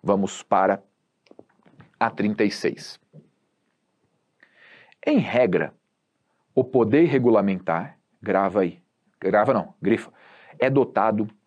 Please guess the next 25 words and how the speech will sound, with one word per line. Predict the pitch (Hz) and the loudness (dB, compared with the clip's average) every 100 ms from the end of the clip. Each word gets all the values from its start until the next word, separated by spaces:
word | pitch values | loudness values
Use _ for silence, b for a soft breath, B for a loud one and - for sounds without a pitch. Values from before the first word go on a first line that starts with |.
| _ _ | _ _
de | 113 123 | -2 2
originariedade | 104 107 110 101 107 104 104 85 87 82 71 - | 4 2 0 -2 -4 0 0 -2 -4 -4 -8 -8
e, | 370 | -4
por | 339 226 | -2 -2
conseguinte, | 165 160 139 123 147 - - _ | -2 -4 -4 -4 -6 -12 -14 _
cria | - 254 320 | -4 -2 -2
situações | - 180 - - - 170 | -4 -4 -4 -2 -2 0
jurídicas | 131 147 135 127 - | 0 -2 -2 -4 -4
novas, | 90 107 123 78 - - b b b b | -2 0 0 -2 -8 -12 b b b b
não | 101 123 240 | -10 -4 -2
se | - | 0
restringindo | 175 170 143 120 110 110 | 0 0 -2 -6 -4 -4
apenas | 90 - 139 107 71 - - b b b | -6 -4 -2 -4 -6 -18 -20 b b b
a | 139 139 | -4 2
explicitar | 190 220 - - 175 - 143 - 120 123 - B B B - | 2 0 -4 0 0 0 -2 0 -2 -2 -8 B B B 0
ou | 151 139 | 2 2
complementar | - 170 180 175 - 151 135 113 - 117 110 | 0 0 2 -2 0 2 2 -2 -2 0 0
o | |
sentido | 113 123 104 - 113 | -2 -4 -4 -4 -2
de | 113 110 | 2 2
leis | 95 101 98 - _ b b b | 2 0 -2 -10 _ b b b
já | 107 113 | -2 2
existentes. | 107 98 107 - 85 82 - - b b | 2 0 -2 -4 -6 -6 -14 -20 b b
Molezinha, | 135 139 104 117 117 | 2 4 4 2 2
né? | 120 160 | 2 -2